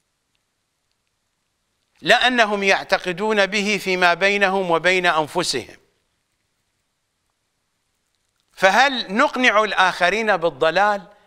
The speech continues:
أي منطق هذا؟ لو لم تكن هذه المعاني قد استقرت في عقولهم وقلوبهم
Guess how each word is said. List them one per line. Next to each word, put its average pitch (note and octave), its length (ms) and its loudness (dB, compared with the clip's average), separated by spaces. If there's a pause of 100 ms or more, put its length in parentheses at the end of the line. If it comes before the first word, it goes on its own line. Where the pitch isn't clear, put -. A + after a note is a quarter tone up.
(160)
أي G#3 200 -2
منطق E3 600 -2
هذا؟ D#2 380 -20 (4000)
لو G3+ 200 2
لم E4 200 4
تكن C4 360 0
هذه A3 500 0
المعاني D#3+ 760 -2 (320)
قد E3 200 -2
استقرت F3+ 720 -2
في E3 220 -6
عقولهم D3 760 -4
وقلوبهم C#3 880 -8